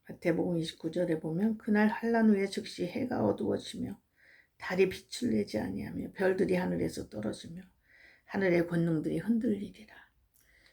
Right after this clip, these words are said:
그때 인자의 징조가 하늘에서 보이겠고, 그때 땅에 모든 족속들이 통곡하며 그들이 인자가 구름을 타고 큰 영광과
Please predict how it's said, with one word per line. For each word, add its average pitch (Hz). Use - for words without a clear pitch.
그때 214
인자의 196
징조가 196
하늘에서 208
보이겠고, -
그때 185
땅에 180
모든 220
족속들이 214
통곡하며 196
그들이 185
인자가 226
구름을 208
타고 202
큰 247
영광과 185